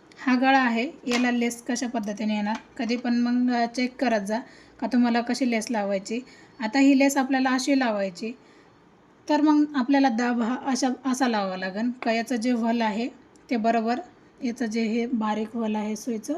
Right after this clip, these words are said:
हे बरोबर आपल्याला, अं, ह्या स्टोनकडं आलं पाहिजे, म्हणजे हे बरोबर कपड्यावर चाललं पाहिजे. आणि समजा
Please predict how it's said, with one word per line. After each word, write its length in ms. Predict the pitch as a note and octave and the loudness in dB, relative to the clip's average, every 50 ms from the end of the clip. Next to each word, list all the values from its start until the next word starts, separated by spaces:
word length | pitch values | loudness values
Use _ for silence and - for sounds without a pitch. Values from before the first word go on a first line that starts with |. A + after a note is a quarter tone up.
| F#4 - | -6 -6
हे 160 | - C4+ A#3+ | -2 -2 0
बरोबर 360 | A3 A#3+ A#3+ B3 A#3+ A#3+ A#3 | 0 0 0 0 0 0 0
आपल्याला, 360 | A3 G#3 A#3 G#3+ G#3 A3 C4 E4 - - - - - - - - _ _ - | 0 -2 -2 -2 -4 -2 -4 -6 -8 -10 -20 -20 -20 -20 -20 -20 _ _ -8
अं, 360 | - A3+ A3+ A3 A3 A3 G#3+ | -4 -2 -2 0 0 0 0
ह्या 180 | G#3 B3 B3+ | 0 0 0
स्टोनकडं 560 | B3+ B3+ - - B3 A3+ A3+ A3 - G#3+ G#3 G3 | 0 -2 -2 0 0 0 0 0 -2 -2 -2 -2
आलं 180 | G3 G3 G3+ | -2 -2 -4
पाहिजे, 300 | G3+ G#3 G3 F#3+ F#3+ G#3+ | -2 -2 -2 -2 0 0
म्हणजे 420 | A#3+ A3+ A3 G3+ G3+ G#3 G#3 A3+ A#3+ | 0 2 2 0 0 0 2 2 2
हे 140 | A3 A#3 | 2 2
बरोबर 340 | G#3 A3+ A#3 A3+ A3+ A#3+ B3+ | 0 0 0 0 0 0 -2
कपड्यावर 520 | C4 - C#4 G#3+ - G#3+ G3+ F#3+ F#3+ F#3+ F#3+ | -2 -2 -2 -2 -2 0 0 0 -2 -4 -6
चाललं 340 | - A3 G3+ G3 G3+ G3 | -6 -8 -6 -6 -6 -6
पाहिजे. 300 | G3 - G3 G3 F#3 G3 | -6 -6 -6 -6 -6 -6
आणि 760 | G3 G3 - - - - - - - - - - - B3 A3+ A3+ | -6 -8 -8 -12 -18 -20 -20 -20 -20 -20 -20 -8 -2 0 0 2
समजा 380 | - C#4+ B3+ B3 A#3 G#3+ G3+ | 4 4 4 4 4 4 0